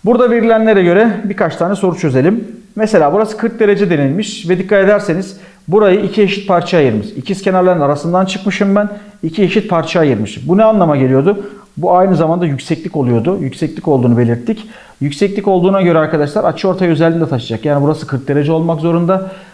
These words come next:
Doksan derece, kırk derece buranın ne olması gerekiyor o zaman?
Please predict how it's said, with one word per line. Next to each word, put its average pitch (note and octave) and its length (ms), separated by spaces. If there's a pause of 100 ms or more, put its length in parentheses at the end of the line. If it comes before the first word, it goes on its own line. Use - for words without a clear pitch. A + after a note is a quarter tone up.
(160)
Doksan F3 380
derece, C#3 220
kırk - 260
derece D#3+ 280
buranın D#3 260
ne F3+ 60
olması C#3 320
gerekiyor A2+ 340
o - 20
zaman? F#3 340